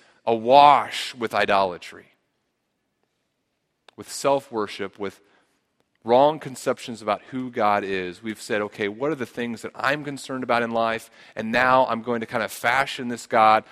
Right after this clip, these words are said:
that will talk about these things," without requiring me to humble my heart and say, "God,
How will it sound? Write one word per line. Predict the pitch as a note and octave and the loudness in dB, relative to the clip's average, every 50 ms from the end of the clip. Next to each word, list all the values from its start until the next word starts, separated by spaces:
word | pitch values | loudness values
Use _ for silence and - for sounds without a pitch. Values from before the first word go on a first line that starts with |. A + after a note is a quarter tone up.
| - _ | -20 _
that | - G#2+ | -18 -16
will | A#2 | -16
talk | - - - A#2 A2+ A#2 - | -16 -6 -4 -4 -4 -4 -4
about | A2+ A2 G#2 G#2 F2+ G2 | 0 0 0 0 0 -4
these | G#2 G#2+ G#2+ A2 G#2+ - - | -8 -6 -6 -6 -8 -12 -14
things," | - - F#2 F2+ E2+ E2+ E2 E2 E2+ F#2 F2+ _ _ - - _ _ _ _ _ _ _ _ _ _ _ _ _ _ _ _ _ _ _ _ - | -14 -14 -14 -14 -16 -18 -20 -20 _ _ _ _ _ -20 -20 _ _ _ _ _ _ _ _ _ _ _ _ _ _ _ _ _ _ _ _ -10
without | A2 A#2 A#2 A#2 A#2+ A#2 - _ | -2 2 4 4 4 2 0 _
requiring | A2+ A2+ - - - A#2+ A2+ A2+ A#2 A#2 A2 G#2 | -12 -12 -12 -2 2 4 4 4 2 0 -2 -8
me | G2+ G2+ F#2+ F2+ | -10 -10 -12 -14
to | - F#2+ | -16 -20
humble | - - A#2+ B2+ C#3 C#3+ | -8 -6 -6 -6 -4 -6
my | C3 C3 A#2+ G#2+ | -4 -4 -4 -4
heart | G2+ G2+ F#2 F2+ F#2 F2 - | -4 -4 -4 -4 -4 -6 -8
and | F#2+ F#2+ F#2+ | -14 -16 -16
say, | - - A#2 G#2 G2+ G2 F#2+ | -14 -8 -6 -6 -4 -6 -6
"God, | F#2 - G#2 G2 G#2 G#2 G#2 G2+ G2 | -8 -6 -4 -2 0 0 0 0 -2